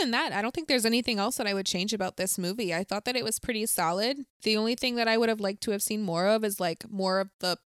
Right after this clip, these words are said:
practical magic that was in the title of the film. Like, I kinda wish maybe, like, one of the little girls came home and she had, like, a rash or, like,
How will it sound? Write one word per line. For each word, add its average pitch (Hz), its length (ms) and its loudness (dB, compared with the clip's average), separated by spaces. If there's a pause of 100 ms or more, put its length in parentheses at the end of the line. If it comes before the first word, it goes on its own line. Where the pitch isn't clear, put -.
(160)
practical 208 480 0
magic 190 600 0
that 170 160 2
was 185 160 0
in 190 120 -4
the 190 60 -4
title 180 380 0
of 226 120 -4
the 247 100 0
film. 277 320 -2 (300)
Like, 214 200 -4
I 226 60 2
kinda 214 240 4
wish 226 180 0
maybe, 202 260 -2
like, 185 220 -4
one 175 80 -4
of 180 80 -6
the 185 60 -6
little 196 240 -2
girls 320 340 4
came 240 280 0
home 226 280 4
and 220 100 -2
she 202 260 -2
had, 190 160 -4
like, 220 120 -8
a 294 80 -2
rash 262 540 2
or, 202 100 -4
like, 185 260 -6